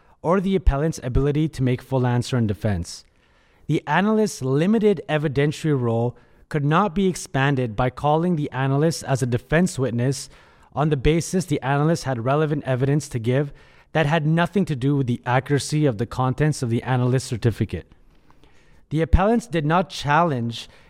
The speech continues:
the accuracy of the cer-, certificates and had not sought to cross-examine the analyst. The trial judge did not err in holding the analyst could not be required to respond to the defense subpoena.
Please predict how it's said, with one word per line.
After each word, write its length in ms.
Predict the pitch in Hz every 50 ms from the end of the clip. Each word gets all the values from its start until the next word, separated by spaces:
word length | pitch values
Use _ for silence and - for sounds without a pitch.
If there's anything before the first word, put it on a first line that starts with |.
| - -
the 160 | 131 - -
accuracy 600 | - 139 147 151 - 175 180 160 - - 143 139
of 80 | 131 117
the 80 | 135
cer-, 360 | 123 - - - 123 143 143 -
certificates 880 | 98 - - 135 - 127 123 107 - 113 - 127 135 139 - - - - _ _ _ _ _ _ -
and 140 | 127 131 131
had 220 | 123 156 175 165
not 200 | 185 190 185 -
sought 380 | - - - 156 147 151 156 -
to 80 | 151 -
cross-examine 800 | - - 139 147 156 - 160 127 113 131 127 127 135 139 135
the 100 | 127 135 -
analyst. 760 | 120 113 120 127 127 131 139 151 170 175 - - - - - - - _ _ _ _ _ _ _ _ - -
The 80 | - 123
trial 340 | - - 165 165 175 202 208
judge 360 | 170 139 165 170 175 147 131
did 180 | 120 156 135 131
not 260 | 143 160 185 196 - -
err 240 | 139 139 139 151 156
in 100 | 151 139
holding 520 | 120 95 - 139 139 147 143 156 165 165
the 140 | 139 143 -
analyst 540 | - 123 131 135 139 139 147 160 151 - -
could 140 | - 135 127
not 260 | 131 143 160 165 -
be 80 | - 160
required 640 | 147 147 147 - - 131 127 123 127 131 123 127
to 100 | - 127
respond 540 | 123 117 - - - 123 120 123 127 123 -
to 80 | 127
the 40 | 123
defense 420 | 110 107 110 - - 120 117 113 -
subpoena. 500 | - 101 - 110 107 98 90 80 -